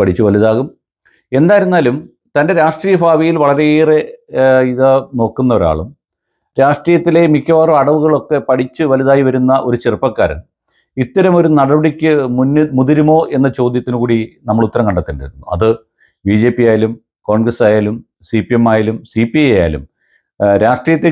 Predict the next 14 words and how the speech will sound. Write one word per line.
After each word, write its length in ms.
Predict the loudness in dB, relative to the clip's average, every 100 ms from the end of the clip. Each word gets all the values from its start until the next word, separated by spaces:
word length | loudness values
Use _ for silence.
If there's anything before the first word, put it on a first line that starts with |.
| 2
ഗൗരവമായി 440 | 2 4 2 0 0
കാണുകയും 380 | 0 0 -2 -6 -14 _ -6
അത് 100 | -4 -2
തൻ്റെ 180 | 0 0 0 0
ജീവിതമാർഗമെന്നോ 720 | 0 2 2 0 0 -2 0 0
അല്ലെ 140 | 0 -2
തൊഴിലെന്നോ 440 | -4 -2 -2 0 0 2
കാണുകയും 320 | 0 -2 -4
ചെയ്യുന്ന 200 | -6 -4 -2
ഒരാൾ 220 | 0 2 0 -2
പോലും 200 | -6 -10 -18 _ _ _ -4
ഇങ്ങനെ 180 | 0 2
ഒരു 80 | 0 0
പ്രവൃത്തിക്ക് 540 | 0 -2 -6 -4 -2